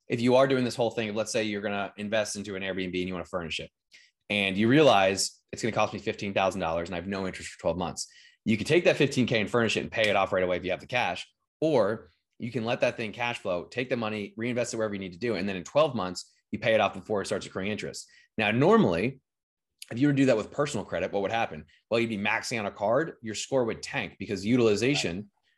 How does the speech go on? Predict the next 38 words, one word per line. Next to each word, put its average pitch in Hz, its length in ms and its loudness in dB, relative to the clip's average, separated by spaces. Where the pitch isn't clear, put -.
which 110 160 0
is 104 80 -2
your 104 100 2
second 113 320 2
factor 101 280 2
of 87 100 -8
credit, 120 340 2
would 104 140 -2
go 101 120 0
really 101 300 0
high, 107 280 -2
which - 220 -4
means 101 180 -6
your 90 100 -8
score 104 220 0
goes 92 140 0
down 90 220 -2
because 87 180 -6
you 90 80 -2
look 90 140 -2
risky 92 300 -6
to 92 100 -2
a 82 40 -2
bank. 78 260 -2
So - 80 -2
if 117 80 2
you 127 60 6
use 131 260 4
business 160 340 4
credit, 92 460 2
there's 101 180 -2
no 117 280 2
impact 123 500 -4
on 98 140 -4
your 92 80 -2
personal 98 380 -2
credit 98 180 0
report, 139 440 2